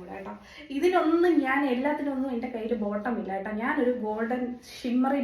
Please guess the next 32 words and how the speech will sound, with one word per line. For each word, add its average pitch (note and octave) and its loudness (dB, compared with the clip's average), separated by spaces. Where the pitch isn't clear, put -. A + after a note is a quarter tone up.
ബോട്ടം A3 0
മേടിച്ച് G3+ 0
വെച്ചിട്ടുണ്ട്, G3+ -2
രണ്ട് C4 2
ഷെയ്ഡ്. F#3 -2
ഗോൾഡിൻ്റെ D4 4
തന്നെ B3 0
രണ്ട് B3+ 0
ഷെയ്ഡ്, G#3 -4
ഒരു A#3 -2
ഡാർക്ക് A3 -4
ഷെയ്ഡും C4 -2
ഒരു C4+ 0
ലൈറ്റ് A3 -2
ഷെയ്ഡും. F#3 -4
അപ്പം D#4 2
ആ - 4
ബോട്ടം, C#4 4
കാരണം E4 4
അനാർക്കലി D#4+ 4
ആകുമ്പോൾ E4 2
ബോട്ടത്തിൻ്റെ D4+ 0
കുറച്ച് D#4 2
ഭാഗമല്ലേ C#4+ 6
കാണുള്ളൂ. G3+ 0
അപ്പം D4+ -4
പിന്നെ F#4 6
ഞാൻ F#4 4
അത് D#4 4
വെച്ചിട്ടാണ് D#4+ 0
എല്ലാം, B3 0
ഞാൻ G4+ -2